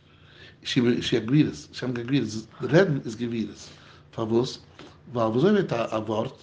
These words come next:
דא איך דענק, וואס איך שנאט, שטיקער, ווייל איינער זאגט, א נארמאלער קול, אה, קומט נישט אויס קיין דיבור. אבער ווען א מענטש האט, צו צעשנאדן, דער דיבור, אין אויס איז, דאן קומט אויס א, א דיבור.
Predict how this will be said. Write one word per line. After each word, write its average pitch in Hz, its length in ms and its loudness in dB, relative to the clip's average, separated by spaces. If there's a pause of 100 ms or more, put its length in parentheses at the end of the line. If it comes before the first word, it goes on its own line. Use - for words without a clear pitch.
(540)
דא 123 60 -4
איך 110 100 -6
דענק, 147 180 4
וואס 127 140 -4
איך 113 140 -14
שנאט, 147 520 -2
שטיקער, - 360 -12
ווייל 101 140 -10 (600)
איינער 143 240 4
זאגט, 117 140 -2
א 113 40 0
נארמאלער 113 440 2
קול, 113 260 2 (540)
אה, 120 880 8 (100)
קומט 127 120 -6
נישט - 100 -10
אויס 117 140 -6
קיין 120 160 -6
דיבור. 156 200 -2 (800)
אבער 113 160 0
ווען 110 140 -4
א - 20 0
מענטש 143 220 2
האט, 135 120 -4
צו 123 100 -8
צעשנאדן, 131 800 -2
דער 113 100 2
דיבור, 113 300 2 (640)
אין 123 220 -2
אויס 180 300 4
איז, 117 220 -4
דאן 131 140 -4 (120)
קומט 135 120 -14
אויס 127 160 -4
א, 110 340 -2
א - 80 0
דיבור. 95 180 -2